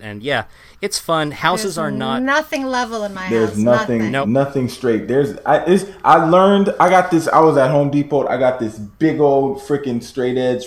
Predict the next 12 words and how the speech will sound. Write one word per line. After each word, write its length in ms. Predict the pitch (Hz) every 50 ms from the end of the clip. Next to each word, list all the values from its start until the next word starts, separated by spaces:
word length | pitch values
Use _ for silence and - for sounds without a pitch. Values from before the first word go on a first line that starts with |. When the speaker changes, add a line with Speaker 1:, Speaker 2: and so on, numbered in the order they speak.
| - - -
Speaker 3:
uh, 500 | 107 101 101 101 98 98 98 98 - - - _ _ _ _ _ _ _ _ - - -
ruler 500 | 131 147 147 143 139 139 127 123 131 - - - _ _ _ _ _
thing. 160 | - 123 117
I 100 | 98 104
forgot 360 | 113 - - 131 123 117 104 98
what 80 | 92
it's 100 | 90 -
called. 320 | - - - 90 85 82 101
Level. 380 | 151 165 156 127 123 120 120
I 100 | - -
got 160 | 131 135 131 -
this 180 | 107 98 95